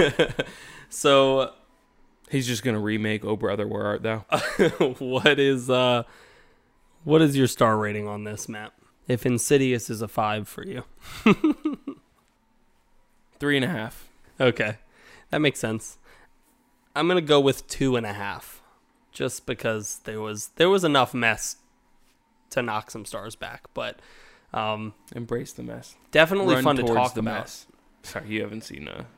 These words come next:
Speaker 2: Only Murders in the Building yet.
Speaker 1: <laughs> Would you recommend the movie, Matt?
Speaker 2: Um, yes.
Speaker 1: I think
Speaker 2: Just
Speaker 1: I would too.
Speaker 2: just know that it's
Speaker 1: Yeah, it
Speaker 2: koo-,
Speaker 1: is what it is.
Speaker 2: kooky.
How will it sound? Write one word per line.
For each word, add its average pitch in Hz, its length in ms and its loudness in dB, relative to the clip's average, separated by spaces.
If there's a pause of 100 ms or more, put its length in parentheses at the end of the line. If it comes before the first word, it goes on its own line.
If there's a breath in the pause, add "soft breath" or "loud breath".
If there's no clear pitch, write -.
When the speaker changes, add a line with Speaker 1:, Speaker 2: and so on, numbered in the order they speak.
(220)
Speaker 2:
Only - 140 -16
Murders - 320 -14
in 78 80 -14
the 73 60 -16
Building 78 340 -12
yet. - 440 -8 (120)
Speaker 1:
<laughs> 214 120 0 (1500 loud breath)
Would 139 200 0
you 139 100 6
recommend 131 380 8
the 120 60 4
movie, 117 220 4
Matt? 110 240 -2 (580)
Speaker 2:
Um, 175 440 0 (120)
yes. - 460 -6 (440)
Speaker 1:
I 208 120 6
think 269 180 2
Speaker 2:
Just 285 100 4
Speaker 1:
I 294 40 4
would 359 180 0
too. 370 180 0
Speaker 2:
just 220 260 0
know 196 600 2
that 156 200 4
it's - 460 0 (580)
Speaker 1:
Yeah, 330 280 -2 (100)
it 175 80 0
Speaker 2:
koo-, 214 80 8
Speaker 1:
is 262 140 2
what 302 140 6
it 330 80 -2
is. 349 200 0
Speaker 2:
kooky. 143 440 0